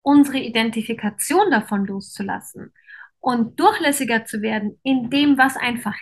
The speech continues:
ist und weniger versuchen, es zu kontrollieren und zu manipulieren. Und dadurch entsteht halt diese wahre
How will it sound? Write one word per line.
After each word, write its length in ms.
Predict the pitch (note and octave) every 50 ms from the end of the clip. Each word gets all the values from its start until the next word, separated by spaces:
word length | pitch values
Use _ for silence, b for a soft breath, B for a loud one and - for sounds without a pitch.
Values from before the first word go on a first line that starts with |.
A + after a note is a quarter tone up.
| -
ist 460 | - D4 C#4 A3+ B3 - - - - - -
und 260 | - A#3+ A#3+ A#3 A#3+ - -
weniger 480 | A3+ G#3+ C4+ D4+ D#4 D#4+ C#4 C4+ B3+
versuchen, 480 | - - B3 A3 A3+ C4 C4 - C4+ A#3+ -
es 200 | A#3 A3 - -
zu 140 | - A3
kontrollieren 760 | A3 - - G#3 G#3 G#3+ - - G#3+ G#3+ A3+ C4 D#4 C#4+ C4 A3+
und 220 | A3+ A3+ A3 A3
zu 100 | - A3
manipulieren. 840 | A3 A#3 B3+ C#4+ D4 D4 - - G#3 G3 G3 F#3+ F#3+ F#3 F#3+ G3+ G#3+ B B B B B B B B B
Und 200 | B3+ A#3+ A#3 C4
dadurch 340 | B3+ C4 C4+ C#4 C#4 C4+
entsteht 420 | C4 A#3+ A3+ G#3 - - B3 A#3+ A#3+
halt 160 | A#3+ A#3 A3+
diese 240 | A3+ G#3+ A3 G#3+ G#3
wahre 300 | G#3 G#3 G#3+ G3+ G#3+